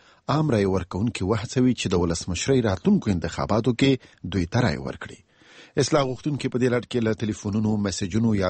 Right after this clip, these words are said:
لنډو پیغامونو، ایمیلونو او لنډو ویډیو فلمونو کار اخلي. د فیسبوک په نامه انټرنیټ پاڼه د ایران د ولسمشرۍ د راتلونکو انتخاباتو د کمپاین لپاره یو پراخه وسیله ګرځېدلې ده. په فیسبوک ویب پاڼه کې د اصلاح غوښتونکو پلویان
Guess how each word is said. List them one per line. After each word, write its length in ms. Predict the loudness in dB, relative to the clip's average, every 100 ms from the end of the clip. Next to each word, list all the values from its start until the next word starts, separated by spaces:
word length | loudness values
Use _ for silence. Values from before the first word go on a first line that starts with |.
| 0
لنډو 260 | 0 -2 -2
پیغامونو، 440 | -4 -2 2 2 2 -4 -20 -8 0
ایمیلونو 500 | 2 2 2 2 0 0
او 80 | 0
لنډو 340 | 2 2 2 0 0
ویډیو 240 | -4 -4 -6
فلمونو 340 | -6 0 0
کار 220 | 0 -4 -4
اخلي. 260 | -8 -10 -10 _ _ _ _ _ -2
د 140 | 2
فیسبوک 380 | 2 2 2 2 2
په 80 | 0
نامه 120 | 2 0
انټرنیټ 420 | -2 -2 -2 -2 0
پاڼه 180 | 0
د 180 | 0 -2
ایران 240 | 0 0 0
د 60 | 0
ولسمشرۍ 500 | -2 -4 -6 0 0
د 120 | 2 0
راتلونکو 420 | 0 0 0 -2
انتخاباتو 560 | -4 -2 0 0 0 0
د 160 | 0 -2
کمپاین 460 | 0 0 2 2
لپاره 280 | 0 -2 -4 -8 -20 -18 -2
یو 100 | 0
پراخه 380 | 0 -2 -2 0 0
وسیله 260 | 0 0 0
ګرځېدلې 480 | -2 -4 -2 -2 -2
ده. 60 | -6 _ _ -20 _ _ -4
په 80 | 0
فیسبوک 420 | 0 2 2 2
ویب 140 | 0 0
پاڼه 200 | 0 2 2
کې 100 | 0 0 _ -2
د 20 | -2
اصلاح 180 | 0 0 0
غوښتونکو 440 | -2 -2 -2 -2 0
پلویان 340 | 0 2 2